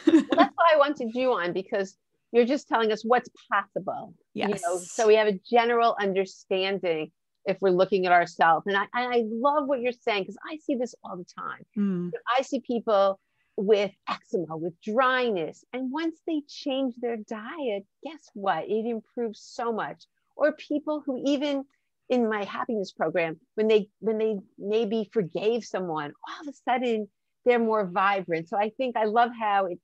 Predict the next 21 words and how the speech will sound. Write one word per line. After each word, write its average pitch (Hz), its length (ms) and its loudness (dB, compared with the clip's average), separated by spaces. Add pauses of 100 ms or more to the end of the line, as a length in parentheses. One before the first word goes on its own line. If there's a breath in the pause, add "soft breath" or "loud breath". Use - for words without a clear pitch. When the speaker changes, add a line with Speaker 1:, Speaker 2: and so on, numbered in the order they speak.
(120)
Speaker 1:
you're 190 260 -2
saying 202 360 -4
that 180 220 -6
all 190 240 2
of 180 120 -4
this 170 340 -10
shows 196 220 0
itself 160 400 -6 (100)
in 170 140 -6
your 156 120 -8
skin. 175 420 -6
And 220 80 -6
I 277 80 -4
think 302 220 -4 (260)
you 302 120 4
can 349 180 2
see 208 140 0
that 170 140 2
when 180 120 -2
people 214 300 -4
have 196 120 2